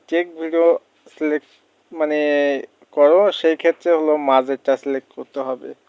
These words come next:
তো দেখতেই পাচ্ছ add found, এটার উপর ক্লিক করলে দেখো এখানে কিন্তু আর একটা কাজ করতে হবে, সেটা হলো আমার উপরটা অ্যানিমেল করা আছে, তো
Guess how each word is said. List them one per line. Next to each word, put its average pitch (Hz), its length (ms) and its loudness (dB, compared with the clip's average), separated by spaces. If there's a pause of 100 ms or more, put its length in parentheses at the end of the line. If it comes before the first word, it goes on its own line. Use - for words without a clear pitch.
(500)
তো 160 140 0
দেখতেই 151 500 -2
পাচ্ছ 160 440 0
add 151 280 0 (200)
found, 151 520 -4
এটার 151 300 0
উপর 170 240 -4
ক্লিক 160 380 -6
করলে 151 360 -2
দেখো 151 640 0
এখানে 156 480 -6
কিন্তু 147 680 -4
আর 143 240 2
একটা 151 260 -2
কাজ 156 280 2
করতে 151 320 -6
হবে, 151 280 -4
সেটা 151 380 -2
হলো 147 420 -2 (400)
আমার 147 360 0
উপরটা 151 640 -4
অ্যানিমেল 151 460 -6
করা 143 300 2
আছে, 180 320 -2 (680)
তো 156 480 6